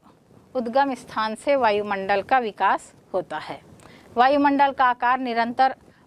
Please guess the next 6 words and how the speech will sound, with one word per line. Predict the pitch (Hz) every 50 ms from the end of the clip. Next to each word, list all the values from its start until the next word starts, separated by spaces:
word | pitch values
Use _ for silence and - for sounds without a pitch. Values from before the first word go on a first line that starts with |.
| _
बढ़ने | 208 226 226 226 247 254
लगता | 262 262 247 247 _ 254 254
है | 247 262 262 277 311 _ _ _ _ _ _ _ _ _ 247
और | 247 254 277 294 302 294 - _ _ _ _ _ _ _ _
यह | 226 269 285 285
वायुमंडल | 277 254 240 240 262 277 262 262 254 247 247 254 262 262 233 -